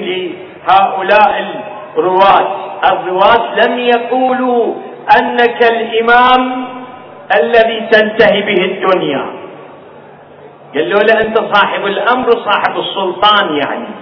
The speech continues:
صاحب الحكم، مو أنت اللي تنتهي بك الدنيا". الناس، الناس من آلامها، من مشاكلها،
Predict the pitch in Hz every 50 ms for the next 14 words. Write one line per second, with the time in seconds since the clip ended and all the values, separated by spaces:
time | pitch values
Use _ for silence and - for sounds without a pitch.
0 | - - 170 160 160 160 - - 180 175 - - - 214 214 - - - - 131
1 | 110 107 - - - - - - - - - - - - - - - - - 170
2 | 226 262 262 262 247 254 254 254 247 254 233 226 208 - 226 214 208 - 214 208
3 | 214 220 202 208 208 208 - - - 208 214 - - 190 185 180 160 143 123 107
4 | 104 - - - - - - - - - - - - - - - - - - -
5 | - - - 175 202 214 214 208 214 247 285 277 285 269 262 262 254 - - -
6 | - - - - - - - - - - - - - - - - - - 170 180
7 | 196 196 214 240 240 233 208 - - - - 214 233 240 226 - 208 208 196 190
8 | 185 185 180 165 147 131 123 127 127 123 123 - - - - - - - - -
9 | - - - - - - 151 190 220 220 220 208 190 180 160 196 180 175 165 -
10 | - 165 156 131 127 127 127 127